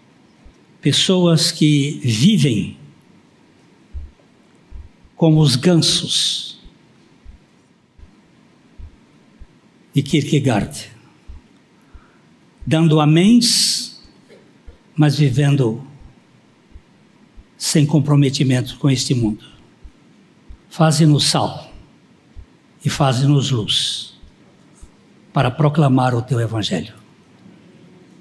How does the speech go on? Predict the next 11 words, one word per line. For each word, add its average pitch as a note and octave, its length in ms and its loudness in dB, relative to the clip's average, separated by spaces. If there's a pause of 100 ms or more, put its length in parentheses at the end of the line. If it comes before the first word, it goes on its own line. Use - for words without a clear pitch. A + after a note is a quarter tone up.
(240)
para D3 220 0
defender E3+ 880 0 (1600)
os - 180 2
princípios G3 720 2
do C#3+ 120 2
teu C#3+ 160 2
evangelho. A2 520 -2 (1400)
Não E3+ 180 4
nos G3 220 4
permita C#3+ 540 2
ser - 520 -2